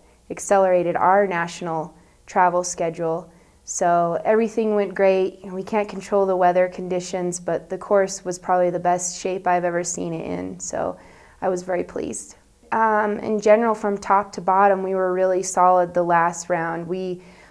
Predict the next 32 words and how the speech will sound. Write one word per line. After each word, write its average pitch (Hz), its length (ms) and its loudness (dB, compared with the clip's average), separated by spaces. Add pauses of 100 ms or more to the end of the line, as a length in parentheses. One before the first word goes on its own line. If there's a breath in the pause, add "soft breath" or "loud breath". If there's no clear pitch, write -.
we 220 80 0
missed 247 260 2
a 262 40 0
few 233 200 -4
putts 214 520 2
the 208 100 -2
last 196 400 2
few 202 180 0
holes, 190 440 2
which 180 380 -2 (280 loud breath)
probably 214 280 6
would 196 160 4
have 196 120 0
put 208 160 0
us 185 220 0
up 180 200 2
even 185 200 -4
higher 185 420 0
on 185 140 -2
the 180 60 -4
board, 185 440 2
but 175 300 2 (320 loud breath)
I 196 100 2
was 196 220 0
pleased 233 480 -2
to 226 80 0
see, 196 640 0
um, 170 360 -10
some 190 260 -6
great 196 280 2
decision 190 460 -2
making, 185 460 -4